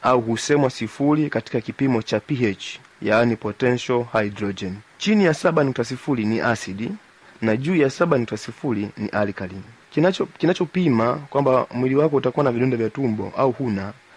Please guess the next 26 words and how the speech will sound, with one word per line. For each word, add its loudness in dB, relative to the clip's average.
ni -2
kiasi 0
cha 0
asidi 0
kilichomo -4
kwenye -8
mwili -8
wako. -10
Hivyo -2
lazima 2
ujifunze 0
jinsi -2
gani 2
ya 0
kuukwepesha -2
mwili -2
wako -2
kutokuwa -4
na 0
asidi. -8
Unaweza 4
kukinunua 4
kipimo 2
cha 2
P 4
H -8